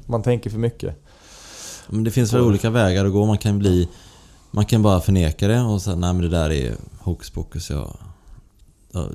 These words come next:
Speaker 2: jag låtsas som att det inte finns. Och det var ju också typ nasa gick ut med någonting om att, att, eh, det kommer inte dröja alls länge innan de upptäcker liv på Mars. Och, och, och det, det är inga konstigheter med det.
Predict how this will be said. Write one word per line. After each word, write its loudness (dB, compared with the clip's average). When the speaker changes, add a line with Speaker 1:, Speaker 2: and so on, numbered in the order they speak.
Speaker 2:
jag 2
låtsas 2
som -4
att -4
det -2
inte -6
finns. -4
Och -6
det 0
var 0
ju 2
också -4
typ -6
nasa -2
gick -2
ut -4
med -4
någonting -6
om -4
att, -10
att, -16
eh, -4
det -6
kommer -2
inte -4
dröja 0
alls -4
länge -2
innan -2
de -2
upptäcker -6
liv -6
på 2
Mars. -6
Och, -14
och, -14
och -10
det, -4
det -4
är 0
inga -2
konstigheter -4
med 0
det. 0